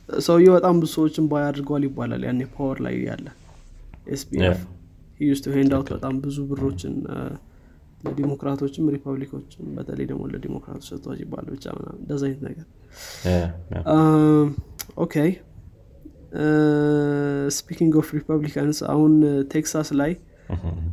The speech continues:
Speaker 1: እም፣ አ-፣ አዲስ፣ እ፣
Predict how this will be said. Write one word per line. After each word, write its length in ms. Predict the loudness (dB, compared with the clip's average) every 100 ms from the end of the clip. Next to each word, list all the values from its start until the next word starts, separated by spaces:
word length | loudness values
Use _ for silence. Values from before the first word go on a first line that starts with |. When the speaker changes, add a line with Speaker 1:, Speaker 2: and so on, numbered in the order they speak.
| -6
Speaker 1:
እም፣ 680 | -2 2 2 2 -2 -2 -4 -6 -10 -18 -20 -20 -20 -6
አ-፣ 120 | -4 2
አዲስ፣ 380 | 2 4 0 2
እ፣ 160 | 2 4